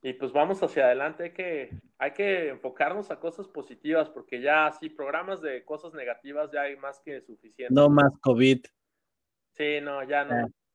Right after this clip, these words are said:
Speaker 1: Güey,
Speaker 2: No.
Speaker 1: ya. Ya, next,
Speaker 2: Muy
Speaker 1: güey.
Speaker 2: bien.
Speaker 1: Es más, ya, que saquen la secuela del covid, güey, covid dos, pero ya, ya.
Speaker 2: <laughs> Muy bien.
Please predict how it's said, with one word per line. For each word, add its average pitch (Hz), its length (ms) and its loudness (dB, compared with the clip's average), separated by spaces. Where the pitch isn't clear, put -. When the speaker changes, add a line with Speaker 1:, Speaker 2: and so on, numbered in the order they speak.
Speaker 1:
Güey, 107 160 -6
Speaker 2:
No. 117 120 -2
Speaker 1:
ya. 139 100 -4
Ya, 170 320 6
next, 180 400 -8
Speaker 2:
Muy 117 120 0
Speaker 1:
güey. 113 120 6
Speaker 2:
bien. 113 180 2
Speaker 1:
Es 143 100 -16
más, 180 380 -10
ya, 180 300 -6
que 147 100 -16
saquen 185 320 -10
la 147 120 -8
secuela 175 440 -10
del 120 360 -14
covid, 139 400 -10
güey, 113 260 -14
covid 143 340 -10
dos, 143 380 -4
pero 117 140 -12
ya, 143 360 -4
ya. - 160 -8
Speaker 2:
<laughs> - 880 -2
Muy 131 200 10
bien. 127 400 10